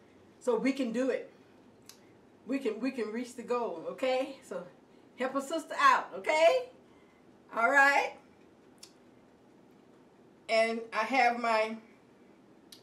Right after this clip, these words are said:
autogra-, au-, autobiography. We still have some more. So it's, um,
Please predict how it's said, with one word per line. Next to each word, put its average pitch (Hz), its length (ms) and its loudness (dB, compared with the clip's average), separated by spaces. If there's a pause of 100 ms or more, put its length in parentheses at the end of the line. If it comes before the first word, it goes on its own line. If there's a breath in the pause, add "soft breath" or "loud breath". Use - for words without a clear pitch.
(460)
autogra-, 254 420 2
au-, 247 320 0
autobiography. 247 720 0
We 247 120 -10
still 269 260 -6
have 254 200 0
some 262 180 -10
more. 269 340 2 (960)
So 247 280 2
it's, 220 220 -4
um, 196 280 0